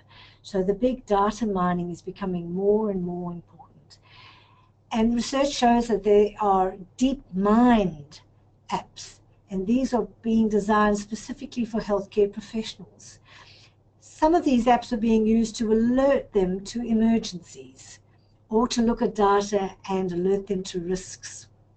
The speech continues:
They estimate that the use of artificial intelligence in health will increase tenfold in the next five years.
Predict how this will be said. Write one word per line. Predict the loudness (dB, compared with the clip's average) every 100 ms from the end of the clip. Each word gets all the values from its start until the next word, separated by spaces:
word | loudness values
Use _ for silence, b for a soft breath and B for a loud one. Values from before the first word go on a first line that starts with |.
| _ _ _ B B B B B B _ _ -2
They | 2
estimate | 4 4 4 6 6 2 -2
that | -2 -2 0
the |
use | 2 4 4 2
of | 2
artificial | 2 2 -2 -4 -4 0
intelligence | 0 2 0 0 0 -4 0
in | -2
health | -2 -4 -2 -2 -8 -20 _ b b b _ _ _ -4
will | -2
increase | 2 2 2 2 2 -2 -6
tenfold | 2 2 2 0 2 4 4 2 -6 -12
in | -10
the | -6
next | -4 -4 -6 -14
five | -4 -2 0 -4
years. | -8 -14 -16 _ -20 -20 -20